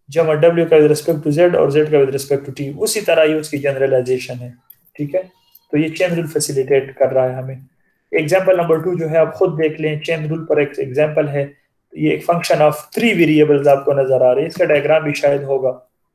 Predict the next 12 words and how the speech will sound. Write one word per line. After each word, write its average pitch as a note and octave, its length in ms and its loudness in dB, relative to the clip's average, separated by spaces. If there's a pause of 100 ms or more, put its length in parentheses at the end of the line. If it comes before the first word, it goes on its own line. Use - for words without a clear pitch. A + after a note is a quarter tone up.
(500)
हाँ, D3+ 160 2
diagram D3+ 340 2
इन D3+ 80 -4
लोगों D3 200 0
ने C#3+ 80 -6
बनाया C#3 440 -4
है, D3+ 160 -6
let C#3+ 160 -10
me C#3+ 200 -18
see D3 280 -8
the C#3+ 120 -4
diagram। C#3 300 -6